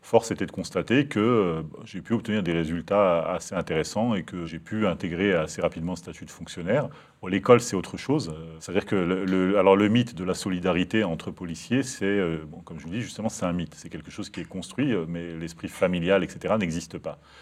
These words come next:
C'est-à-dire que dès le départ, vous arrivez en école de police, on vous dresse un tableau assez clair. C'est-à-dire que, bon, vous arrivez, il y a un classement en fin de scolarité qui vous permet de, d'obtenir un choix de poste.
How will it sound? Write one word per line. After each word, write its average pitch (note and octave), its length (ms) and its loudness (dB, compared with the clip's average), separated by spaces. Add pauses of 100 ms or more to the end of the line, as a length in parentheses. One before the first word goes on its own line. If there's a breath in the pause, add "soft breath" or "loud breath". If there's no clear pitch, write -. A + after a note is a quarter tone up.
(200 loud breath)
C'est-à-dire - 180 -4
que G#2 60 0
dès F#2+ 140 6
le G2 60 4
départ, F#2+ 420 6
vous D#2 140 2
arrivez E2+ 160 4
en F#2+ 60 2
école F2+ 200 0
de E2 80 0
police, F#2 400 -6 (180)
on F2 120 -12
vous E2 100 -8
dresse G2+ 260 0
un F2+ 80 -2
tableau F#2 280 0
assez F#2 180 -2
clair. A#2+ 280 0 (680 loud breath)
C'est-à-dire - 200 -8
que, F2 220 2
bon, F2+ 180 -2
vous F2 200 0
arrivez, F2+ 260 6
il A#2 80 2
y G2 40 0
a F2 40 0
un E2 60 -4
classement F#2 360 -4
en E2+ 40 -2
fin F#2 120 -8
de F2 60 -6
scolarité E2+ 560 -2
qui C3 140 -12
vous D#2+ 100 -8
permet F2+ 300 2
de, E2 160 -4
d'obtenir E2+ 440 -6
un D#2 60 -2
choix - 200 -4
de - 60 -8
poste. C3 340 2